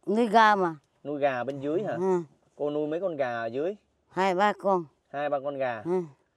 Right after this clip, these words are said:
Speaker 2: Nằm ngay ở dưới sàn luôn.
Speaker 1: Ừ.
Speaker 2: Dạ.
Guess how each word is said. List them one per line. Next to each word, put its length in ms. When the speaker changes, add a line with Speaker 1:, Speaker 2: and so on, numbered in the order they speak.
Speaker 2:
Nằm 400
ngay 180
ở 80
dưới 200
sàn 320
luôn. 180
Speaker 1:
Ừ. 120
Speaker 2:
Dạ. 420